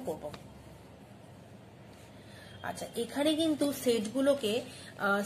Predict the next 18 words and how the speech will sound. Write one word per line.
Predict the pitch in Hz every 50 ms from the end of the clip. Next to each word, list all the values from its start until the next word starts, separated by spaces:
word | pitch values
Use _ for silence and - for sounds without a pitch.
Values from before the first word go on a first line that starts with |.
| - -
সেট | 262 269 254 - -
বিল্ডার | 226 254 254 254 247 262 269
ফর্মে | 254 - 254 220 214 208 214 220 220
দেওয়া | 208 208 202 196 196
রয়েছে, | 196 185 180 180 - 196
এগুলো | 190 208 214 220
কিন্তু | 220 254 247 240 - 277 254 -
সেট | 233 214 208 226
আকারে | 220 214 254 254 285 262 -
সাজানো | 233 190 190 190 196 196 208 202 196
নেই, | 175 151 147 - - - - - - - - - - - - - - - -
এটাকে | 226 220 240 247 247
সাজিয়ে | - - 233 208 208 202 247 269 285
নিয়ে | 294 320 320
আমি | 285 233 226 226 220 220
তোমাদেরকে | 220 208 208 208 208 208 - -
অঙ্কটা | 277 226 190 185 202 208 247
দেখাচ্ছি। | 233 196 - - 180 - - - - -